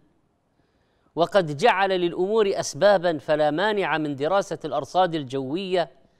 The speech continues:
ولا مانع من التوقعات وتحذير الناس، لأنه قد يكون لهم مصلحة في هذا التحذير.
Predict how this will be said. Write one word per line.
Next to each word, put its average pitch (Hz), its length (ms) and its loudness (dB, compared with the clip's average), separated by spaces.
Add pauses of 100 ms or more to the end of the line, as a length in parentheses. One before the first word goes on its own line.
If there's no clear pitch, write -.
(680)
ولا 190 320 4
مانع 202 440 2
من 165 160 0
التوقعات 156 1160 0
وتحذير 180 680 -2
الناس، 190 680 -2
لأنه 170 420 -2
قد 156 220 -4
يكون 175 340 -2
لهم 180 300 -2
مصلحة 156 520 0 (400)
في 139 180 0
هذا 156 240 4
التحذير. 139 680 0